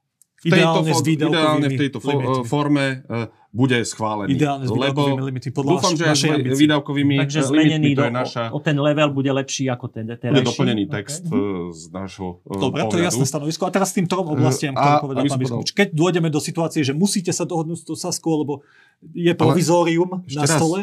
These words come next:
Speaker 1: e,
Speaker 2: tak
Speaker 1: ešte
Speaker 2: oni
Speaker 1: raz,
Speaker 2: majú tieto tri, minimálne
Speaker 1: ešte raz,
Speaker 2: tieto tri hlavné
Speaker 1: e,
Speaker 2: výhrady. Čo vy na to?
Speaker 1: sas odmietla rokovanie. Beriem, že
Speaker 2: V tejto
Speaker 1: nemá
Speaker 2: chvíli.
Speaker 1: záujem,
Speaker 2: V tejto
Speaker 1: e, sa
Speaker 2: chvíli.
Speaker 1: dohodnúť. Rozpočtové provizorium všetci.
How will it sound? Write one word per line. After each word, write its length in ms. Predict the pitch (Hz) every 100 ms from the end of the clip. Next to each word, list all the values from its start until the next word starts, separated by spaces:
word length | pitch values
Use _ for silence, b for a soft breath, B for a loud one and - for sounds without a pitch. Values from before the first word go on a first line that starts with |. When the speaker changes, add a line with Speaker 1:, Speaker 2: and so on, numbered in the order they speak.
| 202
Speaker 1:
e, 240 | 113 110
Speaker 2:
tak 160 | 151 113
Speaker 1:
ešte 40 |
Speaker 2:
oni 60 | 202
Speaker 1:
raz, 60 | 190
Speaker 2:
majú 80 | 180
tieto 240 | 180 175
tri, 160 | 165 165 165 -
minimálne 320 | 127 156 151
Speaker 1:
ešte 80 | 147
raz, 120 | 135 117
Speaker 2:
tieto 100 | 127
tri 80 | 147
hlavné 240 | 131 131 113
Speaker 1:
e, 80 | 110
Speaker 2:
výhrady. 180 | 104 123 120
Čo 80 |
vy 80 | 175
na 80 | 123
to? 160 | - - _ _ -
Speaker 1:
sas 160 | 117
odmietla 480 | 104 113 123 131 131
rokovanie. 640 | 135 156 151 156 170 180 - _ _ _ _ _ _ _
Beriem, 400 | - 135 135 117
že 80 | 110
Speaker 2:
V 80 |
tejto 160 | 180 -
Speaker 1:
nemá 0 |
Speaker 2:
chvíli. 160 | 131 120
Speaker 1:
záujem, 300 | 127 131 135 139
Speaker 2:
V 160 | - -
tejto 240 | 123 123
Speaker 1:
e, 40 | 120
sa 160 | 123 117
Speaker 2:
chvíli. 80 | 123
Speaker 1:
dohodnúť. 440 | 127 127 151 170 - _ _ -
Rozpočtové 640 | 139 147 160 151 156 143
provizorium 800 | 135 139 139 135 135 135 127 -
všetci. 640 | - - 160 160 - 90